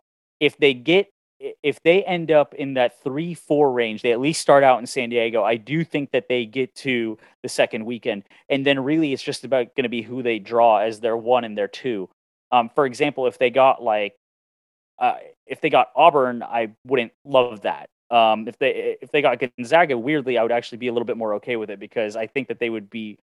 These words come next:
more ready for it. And I think that Gonzaga gave 'em problems in September, but we've seen what this team can do in March against Gonzaga. I, I, I'd be weirdly okay with it. Um, I will, I would almost love a matchup against Duke 'cause that, that team is just wildly talented, but they are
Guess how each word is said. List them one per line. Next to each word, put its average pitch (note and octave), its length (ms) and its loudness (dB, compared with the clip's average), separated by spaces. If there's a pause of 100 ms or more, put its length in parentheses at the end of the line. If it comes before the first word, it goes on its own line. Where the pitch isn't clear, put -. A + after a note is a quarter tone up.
(160)
more C3+ 260 0
ready A#2+ 260 0
for A2+ 340 -2
it. G#2+ 160 -4 (500)
And A2+ 520 2
I A#2 120 0
think C3+ 360 -4
that A#2 300 2 (840)
Gonzaga C#3 420 2
gave B2 160 0
'em A2+ 80 -6
problems B2 400 2
in A2+ 160 -8
September, A#2+ 460 -4
but A2 360 -2
we've C3 240 -8
seen C3+ 200 -4
what A#2+ 140 -8
this A2 120 -16
team A#2 200 -10
can A2 200 -12
do A2 420 -8 (400)
in B2 160 0
March B2 380 2
against G#2 360 -10
Gonzaga. G#2 440 -2
I, G#2 120 -2
I, G#2 260 -2
I'd B2 120 2
be C3 80 -6
weirdly C3 300 2
okay A2+ 240 -2
with A#2 160 -4
it. A#2+ 160 -2 (320)
Um, A2+ 380 4 (440)
I C#3 120 4
will, G3+ 360 4
I C#3+ 80 -4
would D3 80 0
almost F#3+ 240 -2
love D3 120 2
a C#3+ 60 0
matchup B2 300 -4
against G#2 320 -14
Duke G#2+ 200 -10
'cause G#2+ 140 -12
that, A2 300 -6
that C#3 200 -2
team D3 240 -8
is A2+ 120 -10
just - 220 -14
wildly A#2+ 300 -2
talented, A#2 500 -4
but A2 180 -6
they A#2 280 2
are G#2+ 460 2